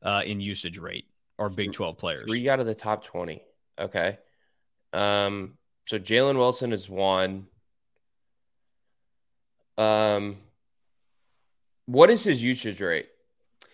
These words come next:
Speaker 1: Jalen Wilson's usage rate is thirty point eight percent.
Speaker 2: Ooh, okay. Um, wow, this is tough.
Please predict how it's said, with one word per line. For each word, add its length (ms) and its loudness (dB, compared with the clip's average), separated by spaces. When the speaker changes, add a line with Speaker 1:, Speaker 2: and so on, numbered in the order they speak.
Speaker 1:
Jalen 360 4
Wilson's 400 2
usage 380 0
rate 200 2
is 160 -6
thirty 340 0
point 380 -6
eight 200 -4
percent. 460 -10
Speaker 2:
Ooh, 160 -12
okay. 260 -16
Um, 500 0
wow, 160 -2
this 220 -6
is 80 -12
tough. 480 -8